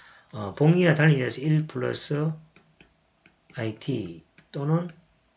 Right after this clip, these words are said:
A 제로에 뭐가 됩니까? 일 플러스 I의 T승 해가지고, 그죠? 원리 합계를 요래 쉽게 구하는 공식을 이렇게 만들 수가 있습니다. 자, 그럼 엑셀로 해보니까, 그죠? 이자의 비율이 눈에 보이는 거죠. 그래서,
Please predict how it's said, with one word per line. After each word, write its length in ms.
A 220
제로에 340
뭐가 220
됩니까? 320
일 240
플러스 560
I의 580
T승 560
해가지고, 400
그죠? 360
원리 180
합계를 300
요래 200
쉽게 360
구하는 260
공식을 380
이렇게 440
만들 220
수가 160
있습니다. 300
자, 140
그럼 160
엑셀로 300
해보니까, 400
그죠? 380
이자의 420
비율이 300
눈에 220
보이는 320
거죠. 460
그래서, 480